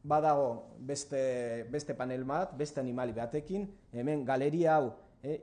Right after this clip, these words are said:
ikutu gabe dago, hemendik ez gara sartu, eta ezin, ezin gara sartu, ba, bestela, e, ba, ondatuko da. Mm?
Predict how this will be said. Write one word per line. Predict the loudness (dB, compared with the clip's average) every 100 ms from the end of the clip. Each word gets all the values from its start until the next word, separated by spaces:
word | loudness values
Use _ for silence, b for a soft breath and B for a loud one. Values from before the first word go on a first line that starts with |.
| -8
ikutu | -2 -2 0
gabe | 0 0 2
dago, | 2 2 -2 -6 -12
hemendik | -6 -2 -2 -2
ez | -2
gara | 0 0
sartu, | 0 -2 -4 -4 -4
eta | -4 -6 -6 -6
ezin, | -10 -8 -8 -8
ezin | -10 -6 -4
gara | -2 -4
sartu, | -6 -6 -4 -4
ba, | -2 -4 -6 -10 -18 -20 -20
bestela, | -16 -8 -4 -2 -4 -8
e, | -12 -14 -16 -16
ba, | -18 -16 -16 -10
ondatuko | -8 -8 -8 -8
da. | -4 -6 B B B B
Mm? | -12